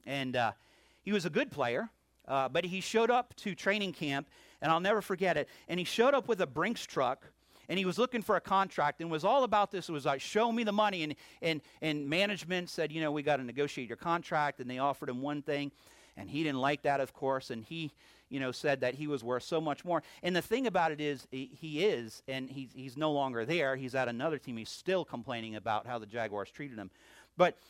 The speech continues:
he showed up there to that organization, and he was all about himself. He didn't do anything to change the culture of that locker room to help it move forward and to move better and say, "You know what?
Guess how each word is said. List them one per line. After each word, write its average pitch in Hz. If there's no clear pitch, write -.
he 214
showed 247
up 269
there 165
to 180
that 175
organization, 165
and 180
he 185
was 165
all 185
about 165
himself. 135
He 208
didn't 262
do 226
anything 240
to 208
change 214
the 175
culture 180
of 170
that 165
locker 196
room 165
to 143
help 170
it 165
move 135
forward 190
and 143
to 160
move 143
better 170
and 147
say, -
"You 139
know 151
what? 180